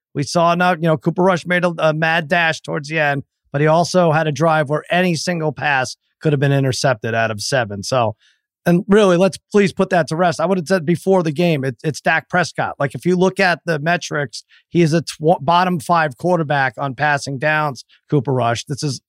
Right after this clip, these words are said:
all been the defense. It's always been the defense. But yes, I was excited. Uh, not excited, but I was like, "Yeah, this could be a throwaway game." Uh, I think we could play tough 'cause of our defense. But if we're two, four and two, fine, going into Detroit and Chicago before the bye,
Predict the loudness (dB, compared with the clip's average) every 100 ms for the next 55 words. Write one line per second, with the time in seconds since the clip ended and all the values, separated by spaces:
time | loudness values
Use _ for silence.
0 | 0 2 4 2 -2 -6 -8 -10 -8 -10
1 | -8 -4 -2 -4 -6 -12 -10 -12 -12 -16
2 | -18 _ _ 0 0 0 2 2 0 0
3 | -2 -4 0 2 2 0 -2 0 0 -2
4 | 0 0 0 -2 -2 -2 -8 -4 0 0
5 | -2 -6 -6 -2 -4 -6 _ -6 -4 0
6 | 2 4 4 4 2 0 0 0 -2 -6
7 | _ _ _ -4 0 0 0 0 0 2
8 | 2 2 0 0 0 0 -2 0 -2 -2
9 | -2 -2 -2 -2 -4 -4 -6 -10 _ _
10 | -2 0 2 0 2 0 0 2 4 4
11 | 2 2 4 2 2 0 2 0 -2 -4
12 | -4 -4 -6 -6 -8 -2 -2 0 -4 -10
13 | -4 -2 -2 -4 -8 -8 -6 -4 -2 0
14 | -2